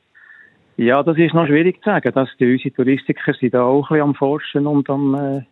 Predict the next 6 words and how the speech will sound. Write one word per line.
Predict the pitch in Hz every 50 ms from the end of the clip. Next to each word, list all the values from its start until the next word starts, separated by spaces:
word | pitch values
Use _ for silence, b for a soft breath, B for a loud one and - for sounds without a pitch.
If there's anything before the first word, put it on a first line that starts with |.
| _ b b b b b b b -
am | 135 131 131
Eruieren. | 139 139 131 147 156 170 165 139 123 110 110 110
Wir | 120
haben | 117 113 107 113
einfach | 113 - 123 -
Vermutungen. | - - 107 113 123 127 151 170 - _ - - 160 - 120 101 98